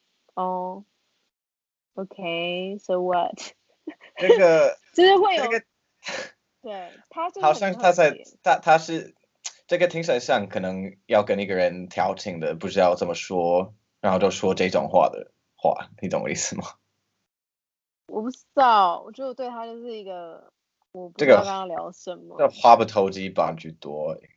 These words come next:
Speaker 1: 对，可是我觉得他很厉害的是，就是我们 team 的人总是可以跟他有一句没一句的，就是，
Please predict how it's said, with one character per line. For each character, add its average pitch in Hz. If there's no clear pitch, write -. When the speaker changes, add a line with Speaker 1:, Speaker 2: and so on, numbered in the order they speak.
Speaker 1:
对， 359
可 277
是 415
我 330
觉 254
得 285
他 330
很 262
厉 294
害 277
的 233
是， 262
就 240
是 226
我 196
们 196
team 226
的 180
人 165
总 175
是 226
可 180
以 180
跟 180
他 175
有 190
一 180
句 202
没 165
一 175
句 180
的， 165
就 170
是， 175